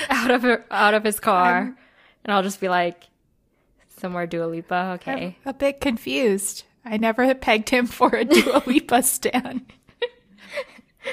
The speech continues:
Speaker 1: It's true. That's pretty accurate. I did not as well.
Speaker 2: I have mixed emotions about this. <laughs>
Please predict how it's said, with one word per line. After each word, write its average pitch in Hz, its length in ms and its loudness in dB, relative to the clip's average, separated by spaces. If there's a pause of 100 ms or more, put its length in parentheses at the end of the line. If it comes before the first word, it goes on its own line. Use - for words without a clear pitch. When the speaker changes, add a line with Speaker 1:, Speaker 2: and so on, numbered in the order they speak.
(160)
Speaker 1:
It's - 280 -8
true. 226 580 2 (600)
That's 220 240 0
pretty 202 220 2
accurate. 180 540 0 (200)
I 196 180 0
did 190 180 -6
not 185 220 2
as 170 180 -4
well. 170 440 -6
Speaker 2:
I - 60 -18
have 320 200 -6
mixed 277 340 -2
emotions 233 540 0
about 226 300 0
this. 262 480 0
<laughs> - 40 -8